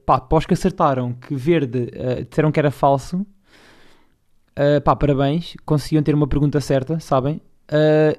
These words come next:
eu acho que não respondi à pergunta, porque nem sequer sabia res-, nem sequer se-, nem sequer sabia, tipo, corrigir. Tipo, praticar atividade física na natureza torna um indivíduo verde. E eu punha falso. Como é que eu corrigia isto? Tipo, torna um indivíduo, pá, nada.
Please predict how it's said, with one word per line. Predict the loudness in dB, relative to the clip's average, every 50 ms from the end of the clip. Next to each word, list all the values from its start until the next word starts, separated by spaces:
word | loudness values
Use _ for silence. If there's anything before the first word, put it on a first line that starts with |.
| -6 _ 2
eu | 4 4 6
acho | 4 2 0
que | -4
não | -4 -4
respondi | -4 -4 -4 -2 -2 0 -2 -2
à | -4
pergunta, | -4 -4 -4 -4 -4 -6 -8
porque | -8 -4 -2
nem | -2 -2
sequer | -2 -6 -6
sabia | -4 -4 -4 -4 -4
res-, | -6 -10 -8
nem | -4 -2 0 -2
sequer | -2 -2 -4 -6
se-, | -6 -6 -8 -10 -10 -10 -14 -20 -20 -16 -6 0
nem | 0 0
sequer | 0 0 -2 -2
sabia, | -2 0 -2 0 2 2 2 2
tipo, | 0 0 -4 -6 -8 _
corrigir. | -10 -4 0 2 2 2 2 2 0 0 -2 -6 _ _ _ _ _ _ _ _ _ _ _ _ _ _ _ _ _ _ _ _ _ _ _ _ _ _ _ _ -14 -8
Tipo, | -2 -2
praticar | -2 -2 -2 -4 -4 -4
atividade | -2 -2 -4 -4 -4 -4
física | -6 -4 -2 -2
na | -2
natureza | -2 -4 -4 -4 -4
torna | -2 -2 -2 0 0
um | -2
indivíduo | -2 -2 -2 -4 -4 -4 -2
verde. | -2 -2 -2 -4 -10 -18 -20 -20 _ _ _ _ -4
E | -2
eu | -2 -2
punha | -2 -4 -4 -4 -6
falso. | -4 -2 -2 -2 -4 -6 -14 -20 -16 -8
Como | -4 -2 -2
é |
que | -2 -2
eu | -4
corrigia | -4 0 0 0 2 2 0 0
isto? | 0 -2 -4 -10 -18 _ -20 -20 _ _ _ _ _ _ _ _ _ _ _ _ _ _ _ _ _ _
Tipo, | -20 -20 -20 _ _ _ _ -4
torna | -2 0 0 2
um | 2 2
indivíduo, | 0 0 0 -2 -4 -4 -6 -6
pá, | -4 -4 -4 -4 -6 -14 _ _ _ _ _ -10
nada. | -6 -4 -2 0 0 0 -2 -4 -10